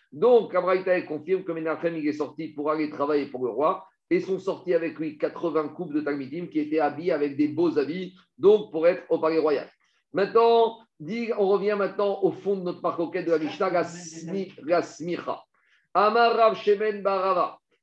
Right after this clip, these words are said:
Rama Rav Yochanan Geogamal Te Shvut Kala Be'enecha. Dit la Gemara, Rav Yochanan a dit, tu sais, ne prends jamais à la légère un interdit de Shabbat qui est d'ordre rabbinique. Pourquoi ?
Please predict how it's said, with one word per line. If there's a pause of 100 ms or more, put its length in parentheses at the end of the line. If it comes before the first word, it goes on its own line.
(120)
Rama
Rav
Yochanan
Geogamal
Te
Shvut
Kala
Be'enecha. (360)
Dit
la
Gemara,
Rav
Yochanan
a
dit, (140)
tu
sais,
ne
prends
jamais
à
la
légère (380)
un
interdit
de
Shabbat (220)
qui
est
d'ordre
rabbinique. (380)
Pourquoi ?